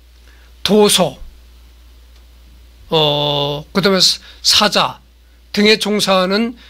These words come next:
에, 기술관을 의미하는데 이중 의고-, 의관과 역관이 가장 핵심이 되고 경쟁이 치열하였다.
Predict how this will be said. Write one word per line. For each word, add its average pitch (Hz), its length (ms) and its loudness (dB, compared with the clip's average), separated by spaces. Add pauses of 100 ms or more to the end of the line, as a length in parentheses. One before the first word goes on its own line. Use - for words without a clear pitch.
(180)
에, 170 160 0
기술관을 214 760 0
의미하는데 180 680 -2 (380)
이중 208 540 2
의고-, 208 540 2
의관과 202 1120 0 (420)
역관이 190 460 0
가장 202 300 0
핵심이 202 480 0
되고 196 440 -6 (240)
경쟁이 185 480 0
치열하였다. 165 800 -4